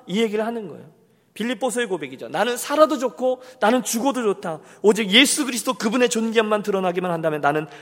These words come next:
아무래도 좋다." 뭐죠? 삶과 죽음을 넘나드는, 그것보다 훨씬 더 귀한 하나님 나라를 보았으니까, 진짜를 보았으니까 덜 중요한 욕망 같은 건 아무 의미가 없는 거예요. 그래서 나온 고백이죠.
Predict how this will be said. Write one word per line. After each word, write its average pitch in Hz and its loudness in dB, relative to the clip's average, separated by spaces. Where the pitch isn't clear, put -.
아무래도 311 0
좋다." 147 -14
뭐죠? 220 -4
삶과 311 0
죽음을 277 -4
넘나드는, 240 0
그것보다 277 2
훨씬 285 4
더 254 0
귀한 190 -2
하나님 202 -2
나라를 160 -2
보았으니까, 127 -10
진짜를 302 0
보았으니까 196 -2
덜 202 6
중요한 175 2
욕망 170 4
같은 135 -6
건 131 -6
아무 214 -6
의미가 220 -6
없는 147 -18
거예요. - -20
그래서 247 -8
나온 254 0
고백이죠. 190 -6